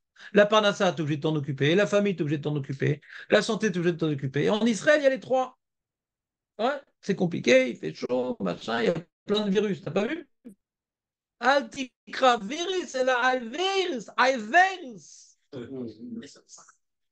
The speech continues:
Comme ça, il m'a dit mon médecin. Il dit, c'est pas un virus, c'est un virus. Et toi, darabba. Très bien.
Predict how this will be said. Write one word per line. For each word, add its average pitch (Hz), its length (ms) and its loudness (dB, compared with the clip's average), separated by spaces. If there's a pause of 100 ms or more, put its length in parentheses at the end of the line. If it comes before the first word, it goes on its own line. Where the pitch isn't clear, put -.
(800)
Comme 165 100 -10
ça, 214 140 2
il 220 60 6
m'a 202 100 0
dit 185 120 0
mon 175 140 2
médecin. 143 440 -2 (540)
Il 147 60 -6
dit, 131 60 -2
c'est 151 160 0
pas 262 220 6
un 208 80 -2
virus, 277 380 -2
c'est 233 120 2
un 226 200 4
virus. 349 580 0 (2500)
Et 135 60 -20
toi, 127 120 0
darabba. 180 720 4 (3500)
Très 175 180 2
bien. 143 220 -2